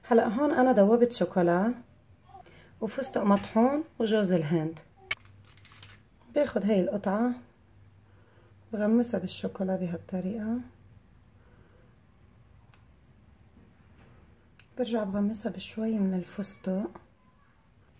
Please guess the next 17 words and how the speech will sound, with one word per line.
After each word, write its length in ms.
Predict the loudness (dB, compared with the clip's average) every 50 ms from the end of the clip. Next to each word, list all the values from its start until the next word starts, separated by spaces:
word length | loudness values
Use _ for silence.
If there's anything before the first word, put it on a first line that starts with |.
| _ _ _ _ _ _ _ _ -20 -20 -20 _ -20 -20 -20 -20 -20 -18 -18 -20 -20 -20 -20 -10 -8
بهالشكل 580 | -6 -6 -6 -8 -10 -8 -8 -10 -8 -6 -6 -6
هيدا. 320 | -4 -4 -4 -4 -4 -6 -8 -10 -10 -2
عن 100 | 0 0
جد 200 | 0 0 -2 -4
شكله 340 | -6 -6 -6 -2 -2 0 0
راقي، 380 | 2 2 0 0 0 -2 -4 -4 -4 -10 -20 -20 -20 _ _ _ -20 -20 -20 -20 -20 -20 -10 -2 0
ما 80 | 0
حدا 180 | 4 6 6 6
بيصدق 460 | 6 6 4 2 4 6 4 4 6
انه 160 | 6 6 8
عاملينه 640 | 8 6 6 6 6 6 6 6 6 6 6 4 0 -2 -6 -6 -6
بس 140 | -6 -4 -4
بثلاث 440 | -6 -6 -4 -4 -4 -4 0 2 2
مكونات 760 | 2 4 4 4 6 6 6 6 6 6 4 2 2 4
ومنا 240 | 6 6 8 8 6
مكلفة 580 | 6 4 2 0 -4 -4 -4 -4 -4 -2 0 2
ابدا. 300 | 2 2 2 0 -2